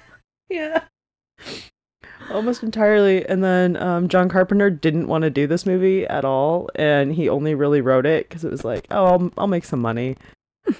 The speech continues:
Speaker 2: I wasn't paid enough for the first one. I guess I'll do this." Didn't wanna direct it.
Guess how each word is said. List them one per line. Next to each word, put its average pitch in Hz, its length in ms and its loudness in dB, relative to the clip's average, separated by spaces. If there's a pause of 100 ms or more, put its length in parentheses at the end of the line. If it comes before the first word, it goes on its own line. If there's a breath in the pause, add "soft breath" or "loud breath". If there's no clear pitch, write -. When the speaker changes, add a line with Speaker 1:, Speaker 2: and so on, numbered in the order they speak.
Speaker 2:
I 196 60 2
wasn't 202 260 2
paid 151 180 2
enough 147 220 0
for 151 120 -2
the 139 80 -2
first - 340 -2
one. 120 180 2
I 147 60 4
guess 143 200 0
I'll 131 100 0
do 123 240 0
this." 147 380 -2 (580 soft breath)
Didn't 170 260 2
wanna 160 200 2
direct 120 380 0
it. 117 280 0